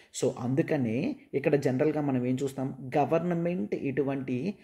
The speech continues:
స్పైవేర్స్ని యూజ్ చేయడం అనేది కరెక్ట్ కాదు అని చూస్తాం, రైట్. అయితే గవర్నమెంట్ మీద చాలా క్వశ్చన్స్ అనేవి వచ్చాయి, "మీరు Pegasus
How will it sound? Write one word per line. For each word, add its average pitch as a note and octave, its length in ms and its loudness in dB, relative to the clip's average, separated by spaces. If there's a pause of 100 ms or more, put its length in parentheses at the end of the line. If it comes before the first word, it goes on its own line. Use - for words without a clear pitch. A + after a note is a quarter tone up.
(180)
స్పైవేర్స్ని F#3 880 2
యూజ్ C#3 360 -2
చేయడం B2+ 240 -2
అనేది A#2+ 220 -4
కరెక్ట్ A#2+ 340 -8 (120)
కాదు A2+ 240 -2
అని A#2 260 -2
చూస్తాం, G#2+ 280 -4 (360)
రైట్. A#2+ 200 0
అయితే C3 380 0
గవర్నమెంట్ C#3+ 640 0
మీద C3+ 160 0 (460)
చాలా C#3 160 0
క్వశ్చన్స్ C#3 520 -2
అనేవి D3+ 220 -2
వచ్చాయి, C3 340 -2 (280)
"మీరు D3 180 2
Pegasus D3 520 -2